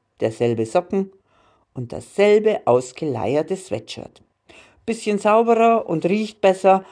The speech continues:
aber sonst alles wie gehabt. So, und dann gibt es das Aus mir herausdenken.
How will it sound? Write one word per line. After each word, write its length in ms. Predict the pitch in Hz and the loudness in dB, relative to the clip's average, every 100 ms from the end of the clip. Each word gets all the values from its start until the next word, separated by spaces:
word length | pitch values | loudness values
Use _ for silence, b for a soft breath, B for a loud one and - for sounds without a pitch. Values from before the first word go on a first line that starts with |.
| B B B | B B B
aber 180 | 185 175 | 2 2
sonst 520 | 165 170 208 - - - | 2 0 0 -6 -14 0
alles 460 | 131 151 165 - | 2 4 2 -4
wie 160 | 139 147 | -14 -4
gehabt. 540 | 196 165 117 _ - _ _ _ _ _ _ _ _ _ _ _ _ _ | -4 -4 -10 _ -20 _ _ _ _ _ _ _ _ _ _ _ _ _
So, 300 | - 180 - _ _ b b b b _ | 2 2 0 _ _ b b b b _
und 240 | 147 143 | -8 0
dann 380 | 139 202 294 302 | 0 2 0 -4
gibt 320 | 202 214 _ | -8 -10 _
es 240 | 202 208 - | -2 -2 0
das 360 | 202 208 - | 0 0 -2
Aus 300 | 143 170 175 | 0 0 -2
mir 200 | 190 202 | -4 -2
herausdenken. 920 | 202 202 175 135 - - 107 104 - | -2 0 0 -2 -4 -10 -10 -10 -18